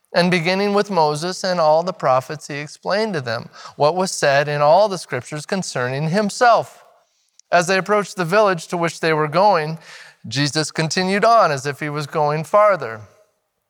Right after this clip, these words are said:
But they urged him strongly, "Stay with us, for it is nearly evening, the day is almost over." So he went in to stay with them.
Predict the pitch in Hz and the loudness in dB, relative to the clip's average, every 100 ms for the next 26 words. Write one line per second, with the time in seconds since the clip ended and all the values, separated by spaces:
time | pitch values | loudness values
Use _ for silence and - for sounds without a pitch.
0 | _ _ - 123 127 127 139 160 - 135 | _ _ -10 -4 -2 0 0 0 -2 -8
1 | 120 156 151 156 127 120 - _ _ _ | -4 0 2 0 -4 -8 -12 _ _ _
2 | _ _ - 208 202 147 113 113 - _ | _ _ -6 0 0 0 -4 -8 -12 _
3 | _ _ _ _ _ 170 170 170 160 214 | _ _ _ _ _ 0 0 0 0 0
4 | 190 147 135 135 139 160 170 151 143 175 | 2 0 -4 -6 -6 -4 -2 -2 0 0
5 | 185 143 131 123 120 - 127 131 160 - | 0 0 -2 -2 -6 -2 -2 -2 -4 0
6 | 170 160 - - _ _ 202 185 160 160 | 0 -2 -12 -20 _ _ -2 2 2 0
7 | 202 180 143 123 143 - 156 147 135 127 | 0 0 -2 -8 -10 -4 -2 -2 -8 -10
8 | 117 | -12